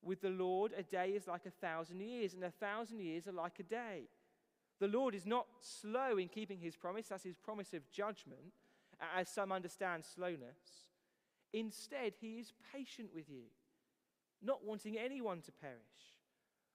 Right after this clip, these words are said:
but everyone to come to repentance. Uh, God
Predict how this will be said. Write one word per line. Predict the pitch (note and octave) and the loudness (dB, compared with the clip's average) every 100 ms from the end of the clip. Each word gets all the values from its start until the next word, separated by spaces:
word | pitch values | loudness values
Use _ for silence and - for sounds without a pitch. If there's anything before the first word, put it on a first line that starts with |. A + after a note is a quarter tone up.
| _ - | _ -8
but | F3+ | -4
everyone | G#3+ B3+ - F3 B2+ B2+ D3 - | -4 -6 -6 -6 -4 -8 -10 -16
to | F3+ - | -18 -14
come | D#3+ D#3 | -14 -12
to | F3 | -10
repentance. | F3+ - A#3 A3 A#2+ A#2 _ - - - _ _ _ _ _ _ _ _ _ _ _ - | -10 -10 -12 -12 -14 -16 _ -20 -20 -20 _ _ _ _ _ _ _ _ _ _ _ -6
Uh, | G3 | 0
God | C4+ | 2